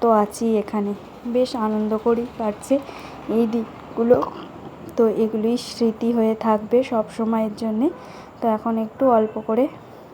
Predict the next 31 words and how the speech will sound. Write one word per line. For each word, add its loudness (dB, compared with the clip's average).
খেয়ে -2
নিই, 6
কারণ 4
একটু 0
হলেও 8
খেতে 4
হবে 6
সেই 0
কারণেই। 4
তো 2
মিষ্টি 2
জিনিস 0
আমার 2
প্রথম 2
থেকেই 2
খেতে 4
ভালো 6
লাগে 6
না, 2
আর 0
এখন 2
তো 0
একদমই 2
ভালো 2
লাগে 2
না -2
খেতে। -6
তো -2
এখন 2
সেটাই 2
খাচ্ছি। 0